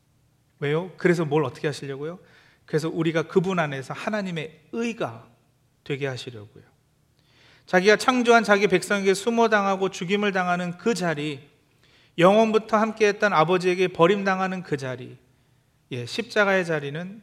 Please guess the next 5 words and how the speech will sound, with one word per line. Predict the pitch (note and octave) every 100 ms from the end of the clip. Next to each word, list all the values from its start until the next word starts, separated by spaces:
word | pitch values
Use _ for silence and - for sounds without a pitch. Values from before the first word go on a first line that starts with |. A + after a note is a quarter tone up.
| _
버림당함과 | - C#3+ E3 D#3 C#3+ C#3 C3 B2 C#3+ - -
거절당함의 | - C#3+ E3 E3+ C#3+ C3 B2 B2 B2 _ _ _ _ _ _
자리였습니다. | C#3+ C#3 B2 - B2 A2+ - _ _ _ _ _ _ _ _ _ _ _ _ _
그래서 | - A3
말씀드렸죠. | G#3 G#3 G3 F#3 F#3 G3+ D#3 C#3